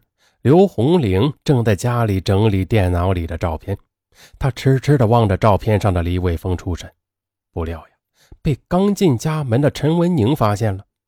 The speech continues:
陈文宁看到照片上的妻子被一个男人紧紧地搂着，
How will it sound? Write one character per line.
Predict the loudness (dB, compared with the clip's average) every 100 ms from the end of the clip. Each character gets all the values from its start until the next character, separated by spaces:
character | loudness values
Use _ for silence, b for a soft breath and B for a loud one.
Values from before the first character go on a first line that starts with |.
| _ _
陈 | 0 2
文 | 4
宁 | 2
看 | 0 0
到 | 0
照 | 0 0
片 | 0 -2
上 | -2
的 | -4
妻 | -2 -2
子 | 0 -2 -2 B -4
被 | -2
一 | 0 0
个 | 0
男 | 0 -2
人 | -2 -2
紧 | 0 0 0
紧 | 0 0
地 |
搂 | 0 -2 -6
着， | -6